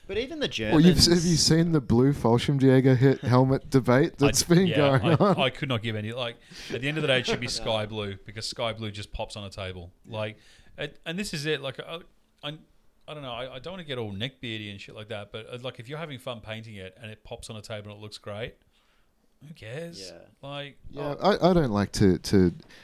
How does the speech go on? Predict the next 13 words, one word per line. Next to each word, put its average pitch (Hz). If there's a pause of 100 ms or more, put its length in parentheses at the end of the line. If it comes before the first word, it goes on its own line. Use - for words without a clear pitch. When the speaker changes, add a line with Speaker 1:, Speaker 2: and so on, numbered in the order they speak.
(160)
Speaker 2:
diminish 123
anyone's 120
en-, 101
enjoyment, 107
particularly 165
Speaker 3:
Ah, 131
Speaker 2:
not 123
Speaker 3:
God, 95
no. 117
Speaker 2:
when, 117
when 110
I'm 101
there 98